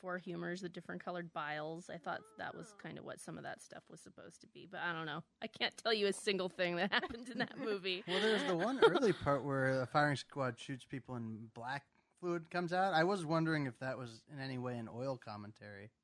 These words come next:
Speaker 1: Hmm.
Speaker 2: I don't know, because right after that there's blue, and then there's another color,
Speaker 1: Yeah.
Speaker 2: too.
Speaker 3: Right, yeah, that's true.
Speaker 2: So, I don't know about that. But, um,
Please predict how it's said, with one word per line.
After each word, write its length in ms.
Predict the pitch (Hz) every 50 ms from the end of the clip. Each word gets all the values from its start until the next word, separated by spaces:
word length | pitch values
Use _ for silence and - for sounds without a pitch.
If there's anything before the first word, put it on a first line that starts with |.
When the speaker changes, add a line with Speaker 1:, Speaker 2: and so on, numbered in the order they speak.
| _ _ _ _ _ _ _ _ _ _ - - - -
Speaker 1:
Hmm. 100 | 359 359
Speaker 2:
I 20 | 240
don't 160 | 175 - 330
know, 140 | 349 349 -
because 280 | - 269 - 277 247 226 - -
right 160 | - 240 247
after 300 | 202 180 175 - - 190
that 160 | 180 185 165 -
there's 200 | - 160 165 160
blue, 480 | _ - 175 175 170 170 170 175 165 160
and 120 | 160 156
then 100 | 151 147 151
there's 180 | 151 147 160 - 165
another 280 | 160 147 143 143 147 - -
color, 300 | - - 110 113 95 - -
Speaker 1:
Yeah. 40 | -
Speaker 2:
too. 240 | 175 139 90 87 104
Speaker 3:
Right, 260 | 120 113 113 113 117 -
yeah, 220 | 120 135 131 123
that's 180 | 117 120 - -
true. 260 | - - - 110 104
Speaker 2:
So, 300 | 110 165 165 160 156 165 190 _ -
I 100 | - 190
don't 160 | 190 190 180
know 120 | 175 170 165
about 260 | 160 165 156 151 -
that. 240 | - 143 143 - - _ _ _ _
But, 200 | 180 190 180 - - _ _ _ _ _ _ _ -
um, 300 | 196 202 190 180 175 170